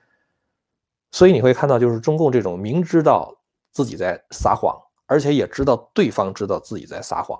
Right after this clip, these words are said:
但还是要撒谎啊，这种做法实在是匪夷所思，所思啊！你一个大的国家，你，你，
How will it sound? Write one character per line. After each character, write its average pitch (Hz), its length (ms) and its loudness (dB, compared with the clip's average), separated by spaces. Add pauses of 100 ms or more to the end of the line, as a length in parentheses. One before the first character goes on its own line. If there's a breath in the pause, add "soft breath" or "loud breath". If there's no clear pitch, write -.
(120)
但 101 120 -2
还 - 300 -8
是 113 140 -6
要 90 120 -4
撒 - 180 -12
谎 - 280 -14
啊， - 100 -14
这 165 120 -2
种 143 180 -2
做 117 140 -4
法 - 120 -12
实 - 160 -16
在 120 140 -2
是 95 100 -8
匪 - 160 -14
夷 98 120 -12
所 - 180 -16
思， - 260 -18
所 - 300 -12
思 - 240 -12
啊！ 78 140 -10
你 113 200 -10
一 131 80 -6
个 147 120 0
大 - 260 -8
的 107 100 -4
国 95 200 -4
家， 95 220 -4
你， 92 120 -8
你， 98 240 -12